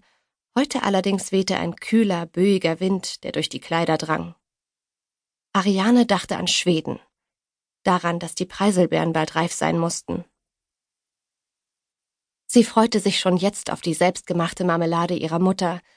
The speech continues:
und beschloss, bald einmal wieder nach Hause zu fahren.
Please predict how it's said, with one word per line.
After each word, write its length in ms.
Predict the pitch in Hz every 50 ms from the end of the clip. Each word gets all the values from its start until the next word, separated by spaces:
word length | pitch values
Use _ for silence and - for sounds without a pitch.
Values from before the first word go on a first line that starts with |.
| _ _ _ _ _ _
und 140 | - 233 220
beschloss, 460 | - 247 - - - 269 277 277 -
bald 340 | - - 233 262 285 - -
einmal 300 | 226 226 220 214 214 202
wieder 180 | 202 202 196 196
nach 220 | 202 196 185 -
Hause 240 | 185 175 165 - 156
zu 140 | - - 170
fahren. 360 | - - 165 151 139 135 -